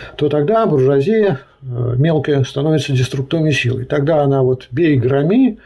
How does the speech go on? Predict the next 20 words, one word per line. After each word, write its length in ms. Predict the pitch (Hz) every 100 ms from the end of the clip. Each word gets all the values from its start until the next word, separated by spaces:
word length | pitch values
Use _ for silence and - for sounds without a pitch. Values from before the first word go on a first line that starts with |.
| - - - - -
переворачивай, 680 | 147 156 160 151 - 139
поджигай. 720 | 135 147 120 147 185 240 240 - _ _ _ - _ -
Это 220 | 170 170
форма 320 | 185 156 143
протеста. 720 | 143 139 220 240 - 214 175 - - _ -
Это 220 | 139 -
они, 480 | 156 156 151 135 131
так 60 | 127
сказать, 380 | 139 131 -
могут 280 | 151 156 135
даже 200 | 139 131
называть 320 | 131 135 131
революцией. 800 | 131 127 135 180 277 - 240 208 - - - - - -
Вот, 240 | 160 - 135
э, 340 | 131 123 131 135
такое 340 | 151 151 143
погромное 460 | 156 156 165 147 143
движение. 540 | 156 139 156 139 127 - - - - - - _ _ _ _ 143 135 -
И 220 | 170 185
вот, 280 | 151 247